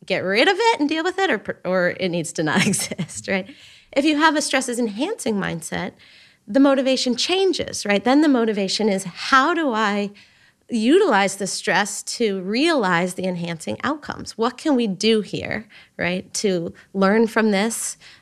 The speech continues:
experience to make us stronger, fitter,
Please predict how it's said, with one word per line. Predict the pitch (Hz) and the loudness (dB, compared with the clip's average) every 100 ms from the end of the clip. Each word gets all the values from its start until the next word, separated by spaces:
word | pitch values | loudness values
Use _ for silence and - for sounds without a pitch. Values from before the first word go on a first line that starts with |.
| - | -12
experience | 196 - 196 185 220 240 - | -8 -2 0 2 0 -2 -6
to | - 196 | -4 0
make | 190 180 | 0 0
us | 190 180 - - | -2 -2 -4 -4
stronger, | - - 202 175 180 180 185 190 - - | -4 0 2 4 2 2 0 0 -8 -20
fitter, | - 214 185 180 180 185 | -2 2 2 2 -2 -8